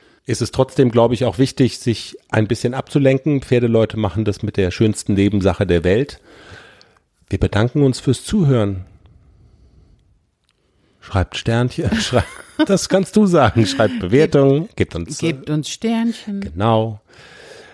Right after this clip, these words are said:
Speaker 1: Und, ähm, habt eine pferdige Woche.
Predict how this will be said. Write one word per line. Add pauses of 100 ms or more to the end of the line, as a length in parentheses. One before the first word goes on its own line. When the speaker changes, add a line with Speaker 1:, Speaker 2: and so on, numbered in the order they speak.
(300)
Speaker 1:
Und,
ähm, (140)
habt
eine
pferdige
Woche.